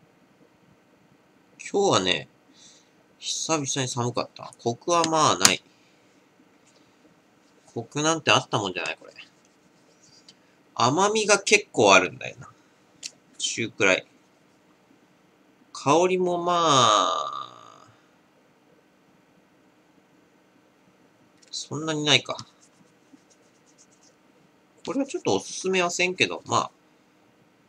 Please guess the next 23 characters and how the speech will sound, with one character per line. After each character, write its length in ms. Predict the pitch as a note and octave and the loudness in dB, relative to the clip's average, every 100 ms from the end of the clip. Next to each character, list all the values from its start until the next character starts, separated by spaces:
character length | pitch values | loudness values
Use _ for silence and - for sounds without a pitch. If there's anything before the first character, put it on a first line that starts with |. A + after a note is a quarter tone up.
| _ _ - | _ _ 4
い 80 | |
や、 100 | C#3+ - | 4 4
う 40 | |
ー 760 | A#2 A#2+ A2 G#2 F#2+ F#2 D#2 D2 | -4 -4 -2 -2 -4 -6 -10 -16
ん。 20 | D2 - _ - - - _ _ _ _ - _ _ _ - _ _ _ _ _ _ _ _ _ _ _ _ _ | -20 -20 _ -20 -20 -20 _ _ _ _ -20 _ _ _ -20 _ _ _ _ _ _ _ _ _ _ _ _ _
う 80 | C#3 | -4
ー 800 | D3+ E3 D#3+ D#3 D3+ C#3+ C#3 C3+ | 0 2 2 2 2 2 0 0
ん、 20 | C3 | 4
で 100 | B2 | 4
も、 180 | A#2+ A2+ - - - - | 4 -2 -8 -12 -12 2
あ 200 | G#2+ - | 4 4
く 180 | - | 0
ま 120 | F#4 B2+ | 4 6
で 80 | |
ハ 360 | G#2+ - - A3 | 4 0 2 4
イ 100 | G4+ | 6
ボ 60 | A#4 A#4 | 6 4
ー 40 | |
ル 80 | D3 | 6
だ 120 | G#2 | 4
か 80 | F#2+ | 4
ら 140 | F2+ | 2
な。 260 | F#2+ B2 | -2 -6